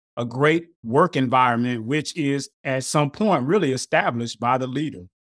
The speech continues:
And so working in a warehouse for really about twelve to thirteen years back in, in Lakeland, Florida, that's one of the places I would say was training ground that really established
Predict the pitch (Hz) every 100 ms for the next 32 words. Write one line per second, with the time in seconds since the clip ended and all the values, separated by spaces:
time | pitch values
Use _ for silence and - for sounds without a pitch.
0 | - 135 165 143 143 - 123 151 202 233
1 | 202 147 139 151 131 143 143 - 135 127
2 | 123 120 113 _ _ _ _ 104 151 180
3 | 131 135 127 - - 131 151 135 135 143
4 | 139 - 143 135 123 117 139 135 107 92
5 | - - - 131 175 127 123 127 120 123
6 | 135 120 120 113 135 143 120 104 101 _
7 | _ _ - - 127 165 160 156 160 143
8 | 131 - 139 139 135 123 131 120 - 131
9 | 131 117 - 156 143 139 117 101 104 92
10 | 73 - 131 143 110 107 117 151 160 151
11 | 135 - 139 131 135 110 104 101 -